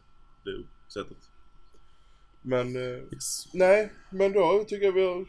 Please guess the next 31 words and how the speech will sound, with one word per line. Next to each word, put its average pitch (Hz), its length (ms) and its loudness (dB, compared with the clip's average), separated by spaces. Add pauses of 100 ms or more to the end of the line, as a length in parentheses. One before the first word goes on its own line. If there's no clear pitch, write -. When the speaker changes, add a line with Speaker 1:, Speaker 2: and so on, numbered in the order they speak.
Speaker 1:
summerat 117 760 -4 (800)
tvåtusen 151 400 -6
sjutton, 131 520 -8
eh, 131 380 -8 (1120)
vad 123 140 -2
som 123 100 -10
varit 113 160 -8
bäst 120 260 -4
och 110 80 -10
sämst 107 400 -4
och 107 580 -4
hela 104 280 -2
balletten. 104 360 -4 (500)
Eh, 101 720 -10 (540)
det 127 80 -4
har 123 40 2
varit 123 220 -2
ett 120 200 -6
grymt 127 400 -4
spelår. 127 460 0 (920)
Och 104 720 -4
tvåtusen 120 400 -4
arton 117 440 -4
som 117 200 -10
ser 120 120 -6
ut 113 100 -12
nu 110 320 -12
är - 40 -8
ju 113 220 -8
ännu 110 440 -6
grymmare. 117 400 -4